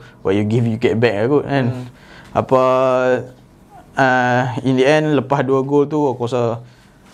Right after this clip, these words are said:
Speaker 1: mountain to climb lah untuk second half. Aku tak expect pun Arsenal nak come back.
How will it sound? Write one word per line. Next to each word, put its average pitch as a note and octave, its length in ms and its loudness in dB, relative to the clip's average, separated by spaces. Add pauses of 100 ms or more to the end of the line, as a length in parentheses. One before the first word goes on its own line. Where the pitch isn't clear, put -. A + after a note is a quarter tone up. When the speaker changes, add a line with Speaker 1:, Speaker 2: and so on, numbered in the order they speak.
(200)
Speaker 1:
mountain A2+ 480 0
to G#2+ 80 -4
climb A2 320 0
lah G#2+ 160 -4
untuk G2+ 160 -8
second G2+ 240 -8
half. G#2+ 240 -2
Aku - 160 -14
tak - 160 -6
expect F#2 320 -4
pun F#2+ 160 -4
Arsenal F#2+ 240 -6
nak E2+ 80 -6
come F#2 160 -4
back. G#2+ 320 -4